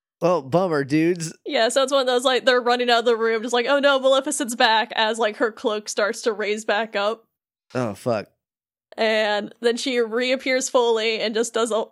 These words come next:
Speaker 2: awesome evil laugh, 'cause Maleficent rules.
Speaker 1: Yep.
Speaker 2: And then we get a cut back to the gummy ship, and there's actually, like, an interior to the gummy ship this time, which is pretty cool.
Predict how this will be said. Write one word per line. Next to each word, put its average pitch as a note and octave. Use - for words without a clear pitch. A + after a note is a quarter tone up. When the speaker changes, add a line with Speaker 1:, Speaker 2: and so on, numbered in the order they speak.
Speaker 2:
awesome A#3+
evil A#3+
laugh, A3
'cause A3+
Maleficent A3
rules. G#3
Speaker 1:
Yep. G#2
Speaker 2:
And B3
then C4
we C#4
get C4+
a C4
cut C4+
back C4
to E4+
the D#4+
gummy G4
ship, F#3
and A#3
there's B3
actually, C4
like, B3+
an B3
interior C#4
to F4+
the F4
gummy E4+
ship F#4+
this F4
time, F#4
which E4
is F4
pretty F4+
cool. G4